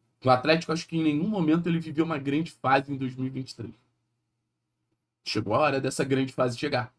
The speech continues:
Chegou a hora desse grande momento chegar. É basicamente disso que a gente precisa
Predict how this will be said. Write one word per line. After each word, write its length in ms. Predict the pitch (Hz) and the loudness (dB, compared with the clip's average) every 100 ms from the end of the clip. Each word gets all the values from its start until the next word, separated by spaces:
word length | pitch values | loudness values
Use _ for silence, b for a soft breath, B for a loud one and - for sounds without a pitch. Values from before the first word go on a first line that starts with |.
| _ _ | _ _
Chegou 300 | 120 113 120 | -2 2 4
a 20 | |
hora 180 | 131 123 | 4 2
desse 260 | 127 - | -2 -4
grande 320 | - 135 131 | 0 2 2
momento 300 | 131 127 120 | 0 -2 -4
chegar. 280 | - 143 113 - _ _ _ _ _ | -6 -6 -8 -10 _ _ _ _ _
É 100 | - | -4
basicamente 640 | 113 117 123 127 131 - | 0 0 2 0 0 -4
disso 380 | - 160 170 170 | -8 4 4 4
que 60 | 175 | -4
a 40 | |
gente 180 | 151 147 | -4 -6
precisa 560 | - 135 - 127 123 | -6 -8 -6 -6 -6